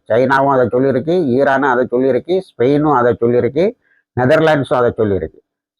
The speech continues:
சர்வதேச விதிகளை ஏற்றுக்கொண்டு ஐக்கிய நாடுகள் சபை சும்மா இருந்த பாலஸ்தீனை ரெண்டா பிளந்து உனக்கு ஒரு இடம் தந்தானே, அந்த இடத்தோட ஒதுங்கிக்கோ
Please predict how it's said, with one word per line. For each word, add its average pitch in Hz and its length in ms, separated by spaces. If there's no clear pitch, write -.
சர்வதேச 170 420
விதிகளை 147 400
ஏற்றுக்கொண்டு 123 520
ஐக்கிய 147 320
நாடுகள் 147 420
சபை 135 240
சும்மா 143 340
இருந்த 139 280
பாலஸ்தீனை 131 520
ரெண்டா 135 280
பிளந்து 135 280
உனக்கு 123 200
ஒரு 117 100
இடம் 131 180
தந்தானே, 127 300
அந்த 127 220
இடத்தோட 143 400
ஒதுங்கிக்கோ 120 440